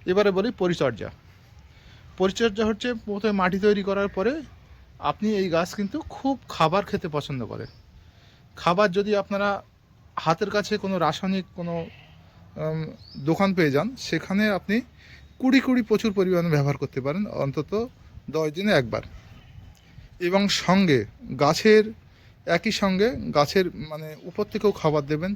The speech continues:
পিজিআর বা অন্য কোনো খাবার যা পারেন আপনি দেবেন, এতে কোনো খাবার না নেই। এবারে গাছে ফুল এসে গেলে আপনাকে কুড়ি কুড়ি বন্ধ করে দিতে হবে।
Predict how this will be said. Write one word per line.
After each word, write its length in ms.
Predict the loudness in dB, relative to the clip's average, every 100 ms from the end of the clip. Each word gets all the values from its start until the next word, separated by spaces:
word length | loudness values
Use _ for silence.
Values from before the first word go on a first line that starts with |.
| -2
পিজিআর 500 | -2 0 2 2 2 -4 -20 -20 -20 -20 -16 0
বা 300 | 4 4 4 -2 -4
অন্য 280 | 2 2 2
কোনো 200 | 0 -2
খাবার 400 | 0 2 2 2
যা 200 | 2 4
পারেন 320 | 4 4 0
আপনি 200 | -2 0
দেবেন, 280 | 0 0 -2
এতে 180 | -4
কোনো 240 | -6 -6 -8 -12
খাবার 320 | -4 -2 0
না 280 | 2 4 6
নেই। 220 | 4 2 -2 -16 -20 -20 -20 -20 -20 -20 -20 -20 -20 -20 -20 -20 -20 -20 -18 -6
এবারে 280 | 4 6 6
গাছে 260 | 6 4
ফুল 300 | -2 0 4
এসে 220 | 4 4 2
গেলে 220 | 4 4
আপনাকে 460 | 2 0 0 0
কুড়ি 280 | -2 -4 -4
কুড়ি 200 | -2 -2
বন্ধ 220 | 0 0
করে 220 | 0 0 -2
দিতে 280 | -4 -6
হবে। 160 | -8